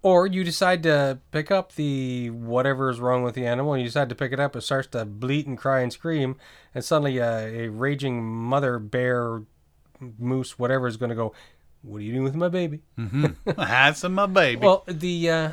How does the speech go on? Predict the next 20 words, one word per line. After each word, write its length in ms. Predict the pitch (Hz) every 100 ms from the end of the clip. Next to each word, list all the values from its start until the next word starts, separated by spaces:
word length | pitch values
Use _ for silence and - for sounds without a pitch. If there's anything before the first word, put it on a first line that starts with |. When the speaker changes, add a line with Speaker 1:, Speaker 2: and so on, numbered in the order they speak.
| 160
Speaker 1:
the, 300 | 143 151 139 135
the 140 | 147
two 200 | 139 170
gentlemen 540 | 143 143 143 135 120 110
tourists 360 | 143 135 127 -
down 260 | 131 127
at 140 | 123 117
Yellowstone 680 | 123 123 120 - 117 110 - _ _ _ _
two 160 | - 151
years 260 | 151 160 160
ago, 320 | 165 165 160 _ _ _ _
they 120 | 135 123
thought, 280 | 143 131 -
"Oh, 200 | 170 175
look, 400 | 120 147 135 - - - -
an 200 | 127 127
abandoned 680 | 120 - 156 175 190 208
Speaker 2:
Oh, 120 | 175 -
Speaker 1:
baby 320 | 147 160 190
Speaker 2:
bison, 200 | 170